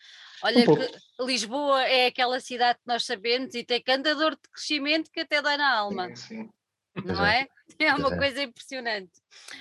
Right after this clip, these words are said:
Speaker 1: Olha, voltemos aqui ao vosso, ao vosso disco. Ahm, eu não tinha lido nada sobre, sobre,
Speaker 2: <clears throat>
Speaker 1: sobre, sobre o disco. Não tinha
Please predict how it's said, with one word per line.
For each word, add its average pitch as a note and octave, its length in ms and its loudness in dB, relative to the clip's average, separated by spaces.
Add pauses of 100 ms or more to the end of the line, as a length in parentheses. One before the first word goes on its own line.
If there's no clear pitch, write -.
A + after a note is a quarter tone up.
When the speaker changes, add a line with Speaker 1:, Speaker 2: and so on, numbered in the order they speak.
(120)
Speaker 1:
Olha, G#3 240 4
voltemos C#4+ 380 0
aqui D4 240 -4
ao C4 80 2
vosso, A#3 580 -2 (120)
ao G#3+ 160 0
vosso G#3 360 -4
disco. D#3 400 -12 (520)
Ahm, G3+ 720 -2 (800)
eu C#4 120 0
não E4 160 2
tinha D4+ 360 0
lido B3+ 280 -6
nada G#3+ 460 -2 (180)
sobre, G#3 560 -6
sobre, C3+ 520 4
Speaker 2:
<clears throat> - 100 -20
Speaker 1:
sobre, F3+ 420 -8
sobre F#3 260 -14
o F3+ 40 -14
disco. E3+ 420 -14 (600)
Não G3+ 240 -4
tinha A#3 680 0